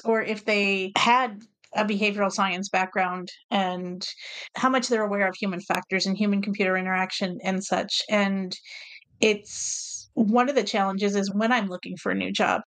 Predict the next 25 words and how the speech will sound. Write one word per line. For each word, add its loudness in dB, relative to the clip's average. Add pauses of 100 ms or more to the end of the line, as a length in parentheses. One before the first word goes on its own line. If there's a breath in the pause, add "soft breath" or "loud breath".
and 0
new 2
opportunities -2
is -4
finding 2
those -2
folks -2
who 0
appreciate 0
the -4
behavioral 0
science -4
aspect -2 (540 loud breath)
of 6
U -4
X. -8
In 6
addition 2
to 2
that, 0 (420)
in 6
the 2
last, -2 (160)
I 2
think, -2